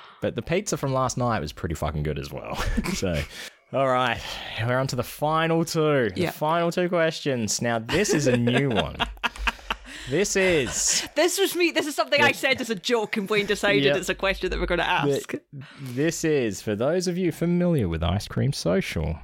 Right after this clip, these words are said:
Speaker 1: with Matt and Mattingly. Uh, Matt and Mattingly's Ice Cream Social, I believe, is its actual title. Uh, it's the classic game of Fuck, Marry, Kill.
Speaker 2: <laughs>
Speaker 1: The contestants are us. The choices are Matt, Paul, and Jacob.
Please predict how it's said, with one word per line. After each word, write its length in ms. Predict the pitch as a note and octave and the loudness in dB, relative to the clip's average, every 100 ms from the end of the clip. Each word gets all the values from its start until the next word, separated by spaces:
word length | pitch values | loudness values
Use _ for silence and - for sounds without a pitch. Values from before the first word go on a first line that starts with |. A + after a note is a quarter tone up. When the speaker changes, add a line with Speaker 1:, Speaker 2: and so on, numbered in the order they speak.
| - | -6
Speaker 1:
with 140 | F#2+ | -4
Matt 260 | F2 F#2 A#2 | 0 0 0
and 120 | B2+ | 0
Mattingly. 480 | C3 C#3 A2 D#2 D2+ - - - - - _ - | 0 0 0 -2 -2 -6 -16 -20 -20 -20 _ -8
Uh, 800 | G#2 G2+ G2 G2 G2 F#2+ F#2+ D#2+ | -2 0 0 2 0 0 0 -2
Matt 180 | G2 A#2 | -2 -2
and 40 | A2+ | -2
Mattingly's 240 | A2+ G#2 | -2 0
Ice 140 | G#2+ G#2+ | -2 -2
Cream 100 | G#2 | -2
Social, 360 | - D3 B2 F#2 | 0 -2 0 -2
I 20 | |
believe, 300 | G2 A2 G#2 | 0 0 0
is 120 | G2 | -2
its 120 | A2+ | -4
actual 300 | - B2 - | -4 -6 -6
title. 360 | F#2+ G#2 F2+ E2+ - - - - | -4 -2 -2 -4 -8 -18 -18 -4
Uh, 580 | B2 B2 A#2+ A#2 G#2+ F#2+ | 0 2 2 0 0 -4
it's 180 | F#2 G#2+ | -6 -4
the 100 | A2 | -4
classic 400 | - F3 G#3+ - | -2 0 0 -2
game 340 | D3+ F#3 F#3 C3 | 0 0 0 0
of 180 | F2 | -4
Fuck, 460 | - - C#3+ D3+ - | -6 -6 -2 -2 0
Marry, 340 | C#3 D#3 E3 | 0 2 2
Kill. 460 | E3 G#3 G3 C#3+ B2 A#2+ | 2 2 2 2 0 -4
Speaker 2:
<laughs> 40 | - _ _ - | -14 _ _ -10
Speaker 1:
The 100 | F#2+ | -4
contestants 680 | F#2+ F2 C#3 - F3 F3 F3+ | -4 -2 -2 0 -2 -2 0
are 140 | F3+ | 2
us. 500 | D#3+ C#3+ - - - - | 2 2 2 0 -2 -6
The 80 | G2+ | -6
choices 560 | - D3+ D#3 D#3 F3 E3 | -2 2 2 2 0 2
are 440 | E3+ C3+ A#2+ A2+ - | 2 2 0 -2 -8
Matt, 460 | F#2 E2+ F#2 B2+ - | -6 -2 -2 -4 -6
Paul, 340 | - A#2 B2+ | -2 0 0
and 160 | D3+ D#3 | 0 0
Jacob. 720 | - E2+ F2 - D#2 C2+ | 0 -2 -2 -2 -6 -6